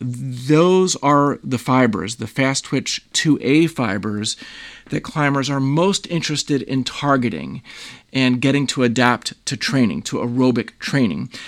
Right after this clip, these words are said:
because they may only be four or five percent mitochondria by volume, uh, in an untrained state, but could double, perhaps triple, uh, to ten or twelve percent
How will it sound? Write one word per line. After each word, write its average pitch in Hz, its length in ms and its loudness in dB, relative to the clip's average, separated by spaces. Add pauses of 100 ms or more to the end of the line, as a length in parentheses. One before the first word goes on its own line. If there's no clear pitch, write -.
(260)
because 143 540 2
they 156 140 6
may 160 220 4
only 147 240 4
be 127 200 4
four 160 440 -2
or 131 100 0
five 196 520 0
percent 131 440 -2
mitochondria 117 880 -2 (320)
by 123 180 2
volume, 113 520 0 (160)
uh, 113 180 -8
in 135 140 -4
an 113 180 -4
untrained 123 680 0
state, - 520 -2 (440)
but - 200 0
could 131 240 -2
double, 156 380 4
perhaps - 720 -6
triple, 131 680 -4 (440)
uh, 127 360 -2 (140)
to 147 140 -2
ten 185 340 0
or 170 100 2
twelve 190 480 -2
percent 123 480 -4